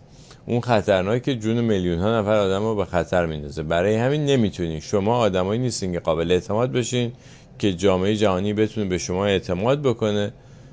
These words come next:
تا اجازه بده که زیر دست شما با مدیریت شما ابله‌ها ب-،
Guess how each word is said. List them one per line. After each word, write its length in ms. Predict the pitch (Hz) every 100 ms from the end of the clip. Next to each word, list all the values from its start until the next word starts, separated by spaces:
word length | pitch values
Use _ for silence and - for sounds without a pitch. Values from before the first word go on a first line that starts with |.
| -
تا 100 | -
اجازه 440 | 92 104 107 104 135
بده 220 | 139 127
که 100 | 127
زیر 260 | 113 127
دست 320 | 127 123 - 123
شما 360 | 107 98 101
با 180 | 92 92
مدیریت 600 | 95 95 92 101 110 127
شما 340 | 110 101 107
ابله‌ها 560 | 101 90 92 90 120 147
ب-، 1700 | 151 - - - - - - - - - - - - - - - 104